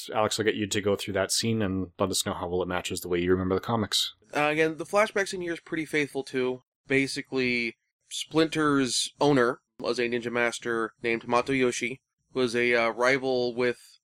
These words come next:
Speaker 2: a, uh, another ninja named Uroku Saki for the same woman. And rather than the two of them duking out, duking out over the wo-, over this woman, I don't remember her name off the top of my head.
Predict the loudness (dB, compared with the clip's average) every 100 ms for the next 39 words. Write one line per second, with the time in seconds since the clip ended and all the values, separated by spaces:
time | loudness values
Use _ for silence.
0 | _ -2 0 2 2 2 2 2 2 2
1 | 4 2 2 0 -2 -4 -10 _ -4 -4
2 | -4 -6 0 0 -2 -8 -10 -10 -8 -2
3 | 0 0 0 -4 -10 -12 -4 -2 0 -2
4 | -4 -8 -14 -4 2 4 2 2 2 4
5 | 4 2 0 -2 -8 -14 -4 0 0 -2
6 | -2 0 0 -6 -10 _ _ _ -2 0
7 | 2 2 2 -2 -12 -6 -2 0 -2 -4
8 | -6 -6 -2 0 2 0 -2 _ _ _
9 | -6 -2 0 0 -2 _ _ -4 -4 _
10 | _ 0 2 2 -2 -4 -6 -8 -10 -10
11 | -10 -8 -4 -6